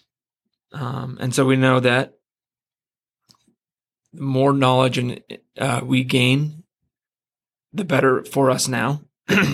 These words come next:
and in the future, because we'll retain that, that knowledge and that glory. Um,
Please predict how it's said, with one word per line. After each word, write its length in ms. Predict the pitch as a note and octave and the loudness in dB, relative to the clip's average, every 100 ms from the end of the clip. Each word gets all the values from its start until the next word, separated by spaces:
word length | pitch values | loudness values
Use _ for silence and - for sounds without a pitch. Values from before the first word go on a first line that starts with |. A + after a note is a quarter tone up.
| - _ _ _ _ _ _ - | -6 _ _ _ _ _ _ -4
and 200 | D3+ C#3+ | 0 4
in 100 | C3 | 2
the 40 | A#2 | 0
future, 320 | B2+ A#2 A#2+ | -2 -2 -4
because 300 | A#2+ B2 A#2+ | -2 -4 -2
we'll 160 | B2 | -2
retain 420 | A#2+ A#2+ - C3+ A#2+ | -4 -6 -2 0 0
that, 220 | B2+ - _ _ - _ _ | -4 -8 _ _ -20 _ _
that 160 | - C3 | -4 0
knowledge 380 | B2+ A#2+ A#2+ | 2 2 2
and 80 | A#2+ | 2
that 180 | A#2 - | 0 0
glory. 440 | C3 B2+ A#2+ A#2 - - - - - _ _ | 2 2 2 0 -6 -20 -20 -20 -20 _ _
Um, 640 | - A2+ B2 A#2+ A#2 A#2 B2+ | -4 0 2 2 2 0 -6